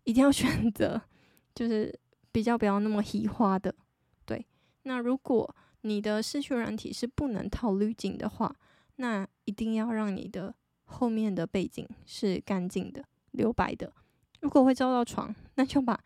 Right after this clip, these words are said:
床上所有的东西都移走，就连枕头可能也都不要这样子。那第三点的话，就是记得如果你在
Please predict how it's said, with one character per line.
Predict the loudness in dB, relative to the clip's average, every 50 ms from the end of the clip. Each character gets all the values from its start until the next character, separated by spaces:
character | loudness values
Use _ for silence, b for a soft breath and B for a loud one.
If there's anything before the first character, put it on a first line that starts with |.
| B B B B B B
床 | -6 -4 -4 -2
上 | -2 -2 -2 -2 -4
所 | -4 -6 0 4 4 6 6
有 | 6 4 4
的 | 2 0
东 | 0 2 0 0
西 | 0 0 -2
都 | 0 0 -2 -2
移 | -2 -4 -4
走， | -2 -4 -4 -6 -6 b b b b b b b b
就 | -4 -2 0 0
连 | 0 0 -2 -2
枕 | -2 -4 -6 -6
头 | -6 -8 -10 -8
可 | -8 -8 -8
能 | -8 -8 -8
也 | -8 -2
都 | 0 0
不 | 0 -2 -8 -10 -6
要 | -4 -4 -4 -4 -8
这 | -10 -12
样 | -14 -14
子。 | -16 _ -20 _ _ _ _ _ _ _ _ _ _ _ _ _ _ _ _ _ _ _
那 | -10 -8
第 | -6 -6 -6
三 | -6 -6 -8 -6 -6 -6 -6
点 | -6 -6 -6 -8
的 | -12 -12
话， | -12 -10 -8 -8 -6 -8
就 | -8 -8 -10 -10 -10
是 | -12 -14 -12 -10 -10 -10 -10 _ _ _ _ _ _ _ _ _ _ _ _ _ -10
记 | -8 -8 -6
得 | -4 -4 -4
如 | -2 -2 -4 -4
果 | -4 -6 -6 -6 -4
你 | -4 -6 -6
在 | -8 -8 -8 -6 -6 -6 -8 -10